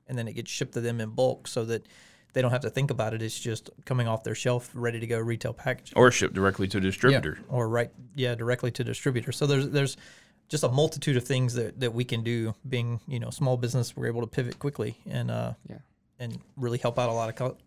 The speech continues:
Speaker 1: a lot of customers, a lot of clients, and, uh, and really push that education side as well.
Speaker 2: And I, and I tell you what really makes us different than other contract manufacturers, uh, s-,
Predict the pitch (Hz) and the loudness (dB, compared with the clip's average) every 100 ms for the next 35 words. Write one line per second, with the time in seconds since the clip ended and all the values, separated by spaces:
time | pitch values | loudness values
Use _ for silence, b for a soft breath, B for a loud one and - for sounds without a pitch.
0 | _ 135 147 147 156 151 156 151 139 127 | _ 0 0 2 0 2 2 2 2 0
1 | 127 139 139 143 143 - - 127 120 120 | 0 2 2 2 -2 -10 -4 -4 -2 -2
2 | 123 120 _ _ _ _ - 120 123 120 | -2 -4 _ _ _ _ -4 0 0 2
3 | 131 - 120 117 123 - 123 135 123 117 | -2 0 0 0 -2 -2 -2 -2 -4 -4
4 | 120 123 117 110 _ 151 143 139 135 - | -4 -2 -2 -4 _ 6 6 6 6 8
5 | 220 165 127 - 135 139 131 123 113 - | 8 10 6 6 6 8 8 4 2 2
6 | 120 110 117 104 98 107 107 117 104 - | 4 6 4 2 2 2 0 0 0 0
7 | - 92 80 87 92 - 90 85 - - | 0 0 2 2 2 0 -2 -2 -8 -12
8 | - 90 95 85 - | -2 2 2 0 -4